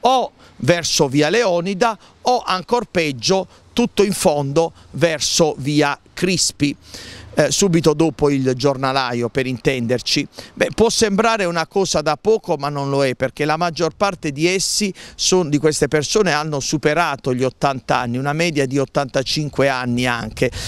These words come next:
e quindi per loro diventa impossibile, difficilissimo andare a portare il sacchetto dei rifiuti. Eh, invito Chima Ambiente Amiu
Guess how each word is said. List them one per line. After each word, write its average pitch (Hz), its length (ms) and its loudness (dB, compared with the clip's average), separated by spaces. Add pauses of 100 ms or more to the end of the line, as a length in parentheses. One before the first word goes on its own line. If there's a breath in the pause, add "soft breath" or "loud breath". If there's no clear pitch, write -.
(100)
e 139 80 -2
quindi 214 260 2
per 165 160 2
loro 190 220 2
diventa 160 360 0
impossibile, 165 1000 0
difficilissimo 165 1120 0 (200 loud breath)
andare 160 420 0
a 143 100 -2
portare 151 640 -2 (200 loud breath)
il 156 220 0
sacchetto 147 760 0
dei 143 180 2
rifiuti. 131 640 0 (340 loud breath)
Eh, 160 300 2
invito 196 720 2
Chima 190 540 0
Ambiente 156 640 0
Amiu 170 440 -2